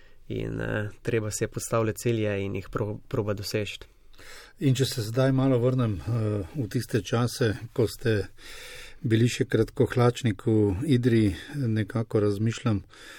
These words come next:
Speaker 2: da so bili to tudi časi, ko se je v Idriji igrala vrhunska košarka, pa recimo, e, skoraj da vsak, ki v Idriji zna, e, peljati avto, je odličen voznik relija, e, in pa kolesarstvo.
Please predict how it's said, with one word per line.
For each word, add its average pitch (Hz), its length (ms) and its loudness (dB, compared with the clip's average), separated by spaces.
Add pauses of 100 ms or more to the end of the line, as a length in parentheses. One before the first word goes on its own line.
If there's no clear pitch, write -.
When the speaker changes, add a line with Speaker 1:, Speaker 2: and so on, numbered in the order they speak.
(340)
Speaker 2:
da 110 80 -2
so 113 120 0
bili 101 200 -2
to 113 160 0
tudi 107 320 -2
časi, 113 400 0
ko 107 120 -2
se - 160 -4
je 104 60 2
v 107 140 4
Idriji 104 300 2
igrala 107 340 2 (180)
vrhunska 107 540 -2
košarka, 113 640 0 (560)
pa 110 180 2
recimo, 107 540 2 (100)
e, 113 380 -2 (160)
skoraj 107 420 0
da 101 80 2
vsak, - 460 -2 (280)
ki 113 200 2
v 104 160 2
Idriji 104 480 2
zna, 104 220 2 (100)
e, 120 340 -2 (260)
peljati 104 440 0
avto, 104 400 -2
je 98 160 0 (500)
odličen 110 640 2
voznik 107 400 0
relija, 113 400 6 (560)
e, 107 260 2 (300)
in 123 60 6
pa 117 100 2
kolesarstvo. 110 720 0